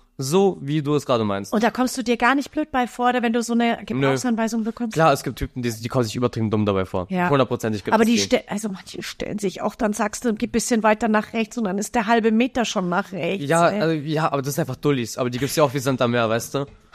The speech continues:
Speaker 1: So, bei aller Liebe, wer's nicht verstehen, wer's, guck mal, wer's bei so einer, also ich finde wirklich, wenn man's versucht, einem wie einem normalen Menschen zu erklären, ey, hier, ein kleines bisschen weiter nach links, vielleicht ein bisschen weiter nach oben,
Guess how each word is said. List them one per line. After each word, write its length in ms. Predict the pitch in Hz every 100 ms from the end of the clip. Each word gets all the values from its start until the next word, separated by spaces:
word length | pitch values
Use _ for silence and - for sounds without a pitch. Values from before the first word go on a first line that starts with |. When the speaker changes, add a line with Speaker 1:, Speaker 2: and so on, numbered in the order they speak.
| - - - 123 131
Speaker 1:
So, 220 | 131 143 139 135 131 131 127 117 120 131
bei 140 | - 139
aller 200 | 147 139
Liebe, 340 | 143 139 131
wer's 180 | 143 143
nicht 100 | 156
verstehen, 460 | 151 - 139 139 131
wer's, 320 | 147 147 - 143
guck 60 | 160
mal, 140 | 147
wer's 200 | 151 151
bei 160 | - 147
so 180 | 131 165
einer, 120 | 156
also 140 | 147
ich 80 | 147
finde 220 | 185 165
wirklich, 260 | 180 170 160
wenn 80 | 156
man's 260 | 151 - -
versucht, 340 | 160 151 190
einem 260 | 156 165 151
wie 80 | 170
einem 200 | 160 135
normalen 260 | 135 151
Menschen 240 | 143 143 135
zu 120 | 131
erklären, 320 | 113 131 120 - _ _
ey, 200 | - 135 - _
hier, 260 | - 147 139 - _
ein 60 | -
kleines 240 | 151 143
bisschen 180 | 139 127
weiter 120 | 120
nach 120 | 110 107
links, 200 | 113 -
vielleicht 220 | 139 -
ein 20 |
bisschen 180 | 143 147
weiter 140 | 127
nach 100 | 123 120
oben, 340 | 113 113 104